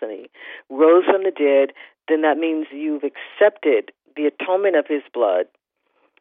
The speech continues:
and you have favor because of that with God. You've been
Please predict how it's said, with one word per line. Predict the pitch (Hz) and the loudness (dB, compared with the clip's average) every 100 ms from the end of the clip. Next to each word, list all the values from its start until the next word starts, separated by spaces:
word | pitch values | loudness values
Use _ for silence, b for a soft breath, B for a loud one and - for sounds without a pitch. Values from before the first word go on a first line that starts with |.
| _ | _
and | 170 160 151 147 147 - _ _ _ _ _ | 0 2 2 0 -4 -10 _ _ _ _ _
you | - - - 302 156 175 220 | -20 -20 -18 -16 -12 -8 -4
have | 427 190 - | -2 -2 0
favor | 202 226 175 156 | 4 4 4 0
because | 151 - 170 160 | -2 -4 -4 -2
of | 147 | 2
that | 180 175 - _ | 2 2 -6 _
with | 156 165 | -4 0
God. | 160 180 - - _ _ _ _ _ _ _ _ _ | 0 0 -4 -12 _ _ _ _ _ _ _ _ _
You've | 151 151 139 | -8 -8 -2
been | 156 143 143 | 0 0 -2